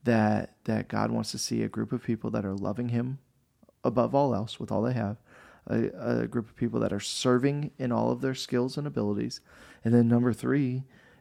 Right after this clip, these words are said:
i-, he wants to see a church that has a heart and a passion for one more. Um, because the church that's saying, like, "Oh, I'm good. Like, got all my friends here. Like, we're good,"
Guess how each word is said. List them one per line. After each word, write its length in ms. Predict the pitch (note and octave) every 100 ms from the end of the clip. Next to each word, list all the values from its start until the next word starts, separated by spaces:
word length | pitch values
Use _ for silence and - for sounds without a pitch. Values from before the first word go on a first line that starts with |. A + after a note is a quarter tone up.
| -
i-, 100 | B2+
he 180 | B2 B2+
wants 180 | C3
to 60 | -
see 140 | -
a 60 | C#3+
church 340 | - C3+ C#3+ - - -
that 320 | B2 A2+ - _ _ _ _ _ -
has 320 | A2+ A#2 -
a 120 | G#2+
heart 400 | F#2+ - B2 B2+
and 120 | C3+
a 60 | A#2+
passion 460 | - A2 G#2+ A#2 A2
for 180 | -
one 260 | G#2 G2+ G#2
more. 260 | F#2+ - - _ _ _ _ _ _ _ _ _ _ _ _ _ -
Um, 300 | A#2+ A2+ A2
because 360 | A2 A#2+ A#2 -
the 100 | A2+
church 340 | - C3+ -
that's 180 | C3 -
saying, 420 | - B2 A2+ A2+
like, 260 | A#2+ A2 - -
"Oh, 140 | F4
I'm 200 | C4+ C#3+
good. 280 | E3+ A3+ G2 - _ _
Like, 180 | A#2+ G#2+ - _ -
got 160 | A#2+
all 100 | B2+
my 120 | D3
friends 340 | D#3+ D#3+ D3+ D3+
here. 440 | D3+ D3 D3+ D3 - _ -
Like, 200 | G2+ F2 _ _ -
we're 120 | C3+
good," 580 | C3+ C#3+ C#3+ D3 C#3